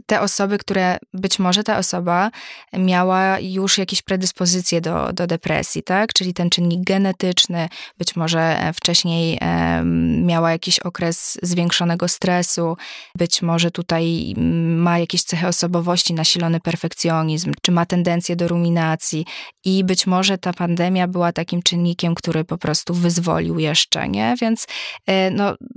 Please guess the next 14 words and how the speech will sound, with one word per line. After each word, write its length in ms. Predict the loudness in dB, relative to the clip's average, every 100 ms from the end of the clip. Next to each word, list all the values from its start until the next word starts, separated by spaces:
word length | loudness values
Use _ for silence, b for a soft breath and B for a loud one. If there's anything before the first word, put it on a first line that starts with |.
| -20 B B B
generalnie 880 | 0 2 4 4 2 4 2 2 2 0
tak, 300 | -2 -2 -2
ja, 240 | 0 2
ja, 200 | 2 0
ja 200 | 0 0
sama 300 | 0 2 2
widzę, 320 | 2 0 0 2
że 380 | 2 2 2 0 B B -6 -4 0
pandemia, 720 | 2 2 2 2 4 2 2
no, 120 | 0
wzrost 680 | 0 2 2 2 0 -4 -6
pacjentów 800 | -4 -2 0 0 0 0 0 -2
po 120 | -4
pandemii 840 | 0 2 2 2 2 2 2 0